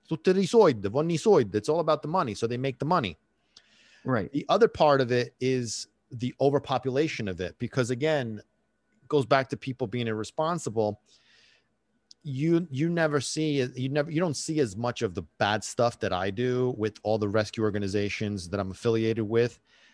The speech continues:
Speaker 1: The amount of, like, dumped puppies and kittens too, just overload,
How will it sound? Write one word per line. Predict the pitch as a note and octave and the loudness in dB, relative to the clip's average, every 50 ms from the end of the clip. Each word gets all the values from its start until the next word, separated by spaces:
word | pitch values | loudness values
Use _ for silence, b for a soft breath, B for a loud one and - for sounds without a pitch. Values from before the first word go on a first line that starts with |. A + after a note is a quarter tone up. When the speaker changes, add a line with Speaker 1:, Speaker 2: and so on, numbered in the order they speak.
| b b b b | b b b b
Speaker 1:
The | G2+ G#2 B2 | -6 -2 0
amount | B2+ A#2+ B2 B2+ C3 C3 C#3 - - | 0 0 0 0 0 0 0 -2 0
of, | B2 B2 A#2+ G#2+ A2 | 0 0 0 0 -2
like, | A2+ A2+ G#2+ G#2 G2+ G2 - - - - _ _ _ _ _ - G2+ F2+ | 0 0 2 2 0 -2 -4 -10 -20 -20 _ _ _ _ _ -20 -18 -8
dumped | - A#2+ A2+ A#2 A#2+ B2 A2+ - - - - _ _ | -2 0 0 0 0 -4 -8 -12 -18 -20 -20 _ _
puppies | - A#2 A2 - - A#2 A2+ A2+ A2+ A2 - - - | -2 -2 -2 -2 -2 -4 -4 -4 -4 -6 -8 -8 -8
and | A#2 A2+ G#2 | -8 -6 -6
kittens | - - G3 G#3+ B2+ A#2 G#2+ - - | -2 -2 -2 -2 -2 -6 -8 -8 -8
too, | - - G3 D3+ G2+ F2 E2+ - _ _ _ _ _ _ _ _ _ _ _ _ _ | -2 0 0 0 0 -2 -4 -10 _ _ _ _ _ _ _ _ _ _ _ _ _
just | - F#2+ C#3+ C3+ - - _ _ _ _ _ _ _ _ _ - | -8 -4 -4 -4 -4 -6 _ _ _ _ _ _ _ _ _ -2
overload, | D#3 F3 F#3 D#3 D#3 D3 C3 A2+ G#2+ F#2 E2+ D#2+ E2 - - | 0 0 2 4 4 2 4 2 0 -2 -2 -6 -8 -10 -14